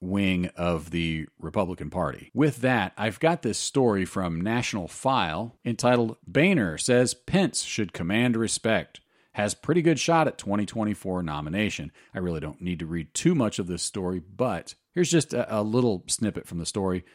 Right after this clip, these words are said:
Former Republican Speaker of the House John Boehner claims that Pence should command respect from President Trump's supporters due to his loyalty to the forty-fifth president,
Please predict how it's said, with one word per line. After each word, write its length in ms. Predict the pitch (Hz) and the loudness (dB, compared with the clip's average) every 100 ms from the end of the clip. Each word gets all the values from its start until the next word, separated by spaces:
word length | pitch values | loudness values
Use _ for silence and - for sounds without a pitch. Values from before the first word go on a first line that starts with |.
| _ | _
Former 400 | - 156 196 220 | -6 2 4 4
Republican 560 | 160 117 147 165 151 120 | 4 4 2 2 2 0
Speaker 340 | - 135 131 | 2 0 2
of 60 | 113 | 2
the 80 | 107 | 2
House 200 | 107 - | 0 -2
John 340 | 104 147 180 | 0 2 2
Boehner 380 | 123 110 76 71 | 4 2 2 -4
claims 420 | - 120 135 104 | 0 2 4 2
that 200 | 104 - | -4 -4
Pence 400 | - 185 202 - - | 0 0 0 -4 -4
should 280 | - 127 | 0 0
command 400 | - 120 139 165 | 2 2 4 4
respect 600 | 135 113 - 127 117 - - | 2 0 0 -2 -2 -6 -8
from 200 | 104 90 | -6 -2
President 400 | 110 107 104 95 | 0 0 -2 -2
Trump's 280 | 113 110 | -2 0
supporters 500 | - 104 151 202 208 | -2 0 2 4 4
due 160 | 107 127 | 4 4
to 100 | 165 | 4
his 220 | 147 156 | 4 2
loyalty 560 | 139 196 190 120 - 90 | 2 4 4 2 -2 -4
to 120 | 90 | -4
the 100 | 80 | -6
forty-fifth 440 | 104 87 80 78 | -4 -4 -4 -8
president, 440 | - 113 131 147 | 0 2 4 2